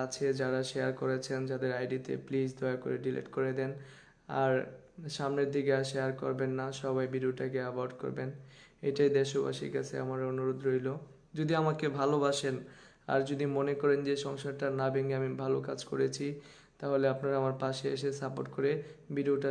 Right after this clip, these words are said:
সবাই অ্যাভয়েড করেন, সবাই ভি-, ভিডিও-, ভিডিওটাকে আনফলো করে দেন প্লিজ। আমি আমার ভিডিওটা শেষ করব। আসসালামু আলাইকুম ওয়া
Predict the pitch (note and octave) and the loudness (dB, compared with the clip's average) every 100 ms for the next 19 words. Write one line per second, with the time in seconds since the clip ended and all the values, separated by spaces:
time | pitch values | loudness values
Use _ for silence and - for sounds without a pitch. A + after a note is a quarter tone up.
0 | C3+ C#3 C3+ B2+ C3 C3 - - - D#3 | 0 0 0 0 -2 -4 -6 -6 -6 -10
1 | - _ _ _ _ _ _ _ _ - | -18 _ _ _ _ _ _ _ _ -20
2 | - - D3 C#3+ C#3 C#3 C#3 C#3 C#3+ C#3 | -16 -2 2 2 2 -2 0 0 0 2
3 | C#3 C#3 C#3+ C#3 C3+ C3+ C3+ C3+ C3 C3 | 2 2 2 2 2 0 0 2 2 -2
4 | B2+ C3 C3 C#3 - C3 B2+ - - _ | -2 -4 -8 -10 -4 -4 -4 -12 -20 _
5 | - - _ - C#3+ C#3 C#3 C3+ C#3+ C3+ | -20 -20 _ -8 -2 0 0 -2 -2 0
6 | C#3 C#3 C#3 C#3 - C#3+ C#3 C#3 D3 D3 | 2 2 0 -2 -2 -2 0 0 -2 -6
7 | - - - C#3+ C3 C#3+ C3+ C3 C3 C3 | -16 -20 -12 -10 -6 -2 0 0 -2 -4
8 | - C3+ D3 D#3 - - - _ _ _ | -4 -6 -6 -10 -16 -20 -20 _ _ _
9 | _ - | _ -4